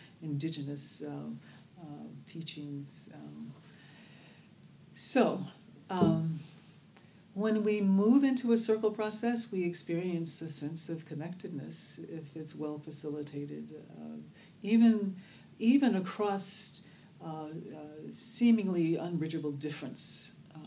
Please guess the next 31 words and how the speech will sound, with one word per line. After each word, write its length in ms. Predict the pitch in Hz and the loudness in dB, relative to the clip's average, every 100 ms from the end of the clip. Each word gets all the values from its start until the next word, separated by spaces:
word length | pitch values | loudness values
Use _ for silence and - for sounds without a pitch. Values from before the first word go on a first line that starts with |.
| 147 - - | -14 -12 -10
whether 260 | 156 156 | -8 -8
the 140 | 156 151 | -8 -6
difference 440 | 165 165 151 - | -6 -4 -6 -6
is 200 | 151 143 | -8 -8
due 160 | 143 151 | -8 -8
to 120 | 147 | -8
harm 400 | 143 175 185 202 | -8 -6 -4 -4
that's 200 | 202 202 | -4 -6
been 180 | 220 196 | -8 -8
caused, 540 | 202 208 202 202 - - - - - | -8 -8 -6 -8 -10 -12 -20 -20 -18
or 240 | 208 156 151 143 | -10 -8 -8 -8
the 80 | 165 | -8
difference 400 | 165 160 160 151 | -6 -6 -8 -8
is 180 | 147 - | -8 -10
due 240 | - 151 | -8 -8
to 260 | 147 - 139 127 123 - 170 | -8 -10 -10 -10 -12 -12 -2
race, 680 | 240 220 202 185 - - - | 4 6 6 4 -2 -4 -8
or 120 | 143 | -10
gender, 600 | 143 254 247 220 185 170 | 0 6 6 6 4 2
or 140 | 143 139 | 0 -6
gender 340 | - 147 127 123 | -8 -8 -6 -10
expression, 880 | - - 247 247 - 220 202 190 143 | -10 -6 -2 0 0 -2 -4 -4 -6
or 120 | 135 - | -8 -4
age. 640 | 202 220 208 208 190 - - - - - - - | 2 6 6 4 -2 -8 -10 -18 -20 -20 -20 -18
Uh, 240 | - 160 156 156 165 - - - - - | -10 -10 -8 -10 -12 -18 -20 -20 -20 -6
we 160 | 190 175 | -2 0
intentionally 800 | 165 160 - 269 240 208 185 165 | 0 -2 0 0 0 0 -2 -2
create 420 | - 165 156 156 | -2 -4 -6 -6
this 180 | 151 - | -8 -8
space, 680 | - 147 143 151 - - - - - - - | -6 -6 -6 -6 -6 -6 -10 -18 -20 -20 -14
uh, 460 | 165 156 151 160 | -10 -10 -10 -8